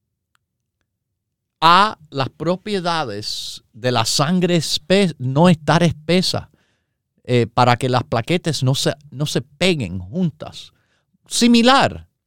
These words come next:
a lo que hace la aspirina. O los ácidos grasos omega tres del aceite de pescado.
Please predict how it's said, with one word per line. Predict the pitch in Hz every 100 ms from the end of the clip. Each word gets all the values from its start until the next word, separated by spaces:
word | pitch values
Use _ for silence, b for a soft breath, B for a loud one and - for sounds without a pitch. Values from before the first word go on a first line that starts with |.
| _ _ _ _ _
a | 127
lo | 131
que | 120 127
hace | 123 131 143
la | 120
aspirina. | - 123 120 220 - - _ _ _ _ _ _ _ _ _
O | 156
los | 165 143
ácidos | 175 185 214 202
grasos | 175 170 180 214
omega | 185 160 170 185
tres | 190 170 175 -
del | 175
aceite | 151 - 143 123 156
de | 143
pescado. | 123 143 - 175 208 135 78